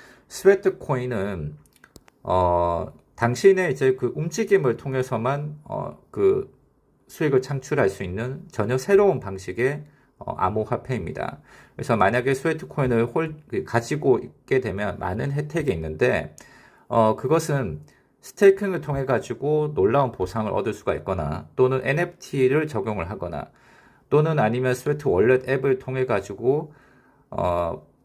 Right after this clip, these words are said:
지금보다는 보다 개선된, 어, 기능을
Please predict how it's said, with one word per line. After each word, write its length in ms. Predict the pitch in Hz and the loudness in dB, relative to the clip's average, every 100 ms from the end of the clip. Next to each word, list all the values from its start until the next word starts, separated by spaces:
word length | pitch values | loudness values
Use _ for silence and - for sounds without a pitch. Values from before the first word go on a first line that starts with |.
| _ _ | _ _
지금보다는 640 | - - 156 156 139 127 123 | -6 -2 0 2 4 4 2
보다 300 | - 127 110 | 0 0 0
개선된, 640 | 120 156 147 78 76 - - _ _ _ _ _ _ _ _ _ - | 0 -2 -2 -4 -6 -10 -16 _ _ _ _ _ _ _ _ _ -8
어, 180 | 87 - | -6 -4
기능을 640 | - 110 120 117 127 147 | 0 2 2 2 2 -2